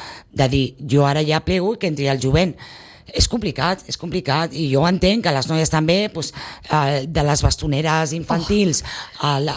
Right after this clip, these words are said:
Speaker 1: a les grans, doncs, doncs, doncs hi ha un què, hi ha tot aquest buit,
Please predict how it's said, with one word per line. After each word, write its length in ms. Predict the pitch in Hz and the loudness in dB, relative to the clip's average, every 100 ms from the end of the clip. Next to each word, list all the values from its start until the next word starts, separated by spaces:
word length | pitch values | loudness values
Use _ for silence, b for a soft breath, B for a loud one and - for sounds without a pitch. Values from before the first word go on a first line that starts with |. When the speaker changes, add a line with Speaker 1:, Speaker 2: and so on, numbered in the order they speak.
| 170 | -2
Speaker 1:
a 40 | 160 | 0
les 220 | 156 165 | 2 2
grans, 460 | 190 214 247 269 - B B | 2 2 2 4 2 B B
doncs, 280 | - 131 - | 0 0 0
doncs, 300 | - 120 101 - | -4 -4 -4 -10
doncs 220 | 113 101 127 | -10 -8 -8
hi 20 | |
ha 60 | 214 | -8
un 60 | |
què, 160 | 190 - 208 202 | -8 -8 -8 -10
hi 240 | 123 131 139 | -10 -8 -4
ha 400 | 151 160 180 180 175 | -2 0 2 0 0
tot 160 | 190 | -2
aquest 220 | 190 202 135 | 0 -2 2
buit, 460 | 220 247 269 - | 4 4 2 -4